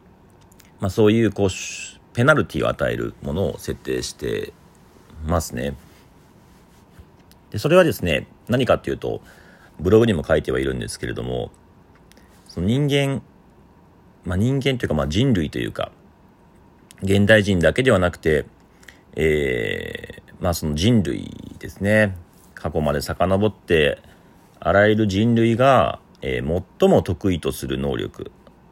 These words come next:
誰もができる根源的な能力ですね。まあ、それを、えー、使わずに、その能力を使わずに、えー、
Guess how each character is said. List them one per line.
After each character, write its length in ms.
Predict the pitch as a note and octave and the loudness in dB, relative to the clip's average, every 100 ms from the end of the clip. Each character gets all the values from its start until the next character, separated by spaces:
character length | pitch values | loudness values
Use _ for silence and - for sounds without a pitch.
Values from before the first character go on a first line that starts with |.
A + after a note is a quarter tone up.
| - | -8
誰 260 | - D3+ D#3 | 4 4 6
も 180 | D3 C3+ | 2 2
が 400 | D3 C#3+ F#2+ - - | 4 4 2 -2 -4
で 200 | E2 D#2+ | -2 -2
き 120 | F#2+ | 0
る 220 | D#2+ D2 | 0 -2
根 180 | - A2+ | 0 0
源 300 | C#3 C3 B2+ | 2 0 0
的 220 | B2 A#2+ | -2 0
な 100 | G#2+ | 2
能 140 | G#2 F2 | 2 0
力 260 | - - | -4 -12
で 40 | - - _ _ - _ | -18 -18 _ _ -20 _
す 100 | - | -6
ね。 160 | D#2 D#2+ D#2 _ _ - - - - - | -2 -2 -6 _ _ -20 -20 -20 -16 -8
ま 60 | |
あ、 20 | |
そ 160 | G#2 D#3+ | -4 2
れ 120 | F#3+ | 4
を、 280 | A3 A3+ G#2+ - _ _ _ _ _ _ - _ _ _ _ _ - - - - - | 6 6 4 -2 _ _ _ _ _ _ -20 _ _ _ _ _ -20 -20 -20 -20 -10
え 1080 | - D2 C2+ G1+ G1+ G1+ G1+ G1+ - - - | -2 0 0 -2 -4 -6 -8 -10 -12 -16 -20
ー、 40 | - _ _ _ - _ _ _ - | -20 _ _ _ -20 _ _ _ -16
使 220 | - G#2 | 0 4
わ 120 | G#2+ | 6
ず 100 | G#2 | 4
に、 120 | G#2+ A#2+ | 0 -2
そ 160 | - | 0
の 120 | A#2 | 2
能 180 | B2 D#3 | 4 4
力 240 | C#3+ D#2+ - | 4 2 -2
を 60 | |
使 240 | B1+ - A#2+ | -6 -2 2
わ 100 | C3 | 2
ず 140 | C#3 | 2
に、 340 | D#3 E3 F#2+ - _ _ - _ - | 0 0 -2 -6 _ _ -20 _ -14
え 400 | - B1 G1+ | -8 -6 -6
ー、 40 | G1+ | -10